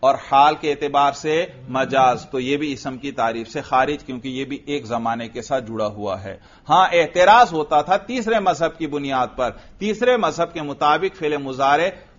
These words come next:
वो हाल और इस्तकबाल दोनों में मुश्तरक है, दोनों के लिए अलग-अलग वजह किया गया है। एक मरतबा इसको जमाना हाल के लिए वजह किया गया और एक मरतबा इसको जमाना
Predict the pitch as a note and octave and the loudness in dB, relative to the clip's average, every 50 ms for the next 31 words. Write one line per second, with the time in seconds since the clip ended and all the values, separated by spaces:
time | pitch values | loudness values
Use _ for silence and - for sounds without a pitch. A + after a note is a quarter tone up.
0 | - A#2 C#3+ F3+ D#3+ - - - D3 D#3+ F3 F#3+ F#3+ F#3+ F3 D#3+ D3+ D3 - - | -12 -6 -4 -4 -4 -4 0 4 6 8 8 8 8 6 4 2 -2 -4 -4 -8
1 | - - - C#3 C#3+ D#3 F3+ G3 E3 B2+ A#2 D#3+ F3 F#3 G3 G3+ G#3+ A3 A3+ A3 | -8 -6 0 4 6 8 8 6 4 2 -2 0 2 4 4 4 6 4 4 4
2 | A3 A3 G#3+ G#3 G3 G3+ - - G3+ F#3+ F#3+ F#3+ F#3 - - F3+ F3 E3+ D#3 C#3+ | 4 2 2 0 -6 -4 0 4 6 6 6 6 4 2 2 4 6 6 4 2
3 | B2+ D3 F3+ G3+ G#3 A3 A#3 A#3 - A3 G#3+ G#3+ G#3+ G#3+ G#3+ G#3+ F#3+ G3 G3+ G#3 | 2 2 2 4 4 4 4 4 4 2 0 2 2 2 2 4 4 4 6 4
4 | G#3 G3 G#3 G#3 G#3 G3+ G3 G#3 G3 F#3+ F3 G3 F#3+ F3+ - G3 F#3+ F#3 F3+ F3 | 4 4 4 4 4 4 2 2 0 2 4 4 2 2 0 -2 0 0 0 0
5 | E3 E3+ E3 E3 D#3+ D3+ D#3 D3+ C#3 B2 - - - - - - _ - D3+ E3+ | 2 2 4 4 4 4 4 2 2 0 -2 -4 -20 -20 -20 -16 _ -2 0 0
6 | F3+ F#3 F3+ F#3+ F#3 F3 E3+ - F3+ F3 F3+ F3+ F3+ D#3+ - - F#3+ E3 D#3 D#3+ | 0 0 2 4 2 4 4 4 6 8 8 6 6 4 0 -4 -2 2 2 2
7 | D#3+ D#3+ E3 E3+ E3+ E3 E3 - - E3+ F3 F#3 G#3 A3 A3 G#3+ A#3 A3 A3 A3 | 4 4 2 2 2 2 0 0 2 6 8 8 8 8 6 4 2 2 4 4
8 | A3 G#3 G#3 G3+ F#3+ G3+ G3 G3 - F#3+ F#3 F3+ F3 E3+ E3 D#3+ D3 B2 - - | 4 6 6 6 6 4 2 2 2 2 2 2 2 4 4 6 6 6 4 4
9 | - C#3+ D3+ E3 E3+ E3 E3 D3 C3+ C3 - D3 C#3+ C#3+ C#3 C3+ B2 - - C#3 | 4 6 6 6 4 4 2 0 0 2 2 2 6 6 4 4 2 -2 -4 -2
10 | B2 B2 C3 C3 C3 C3 C3+ C#3 C#3 C#3 D3 D3+ D#3+ F3 | 0 0 0 2 2 2 2 4 4 4 4 4 4 4